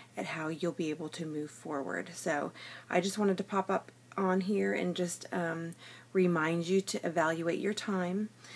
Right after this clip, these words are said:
and set your priorities and see what it is you are doing and getting done for your business, and what maybe,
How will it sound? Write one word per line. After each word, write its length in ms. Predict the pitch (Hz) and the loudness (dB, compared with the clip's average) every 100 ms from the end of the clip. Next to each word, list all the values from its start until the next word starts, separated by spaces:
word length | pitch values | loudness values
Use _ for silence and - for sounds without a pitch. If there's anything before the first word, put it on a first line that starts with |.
| - - - | -18 -14 -2
and 100 | 180 | -2
set 220 | - - | 0 0
your 120 | 185 | 2
priorities 880 | 190 - 196 190 170 156 151 165 180 | 0 2 6 6 6 2 -2 -4 -2
and 180 | - 185 | 0 0
see 220 | - 196 | 2 2
what 180 | 175 185 | 4 4
it 160 | 180 - | 4 4
is 320 | 180 170 - | 2 2 0
you 220 | 180 170 | 2 4
are 160 | 156 160 | 4 2
doing 520 | 170 175 175 175 185 - - - - | 0 0 2 0 -2 -6 -16 -18 -8
and 200 | - 180 | 0 2
getting 340 | 165 170 175 190 | 4 4 6 6
done 380 | 208 202 226 233 | 6 4 4 0
for 120 | - 226 | -2 2
your 160 | 226 | 4
business, 560 | 226 240 254 269 285 - - | 4 4 6 4 4 -4 0
and 300 | 180 180 170 | 2 2 6
what 220 | 180 - - - - | 4 4 -2 -10 2
maybe, 560 | 190 175 175 175 175 | 4 4 2 2 0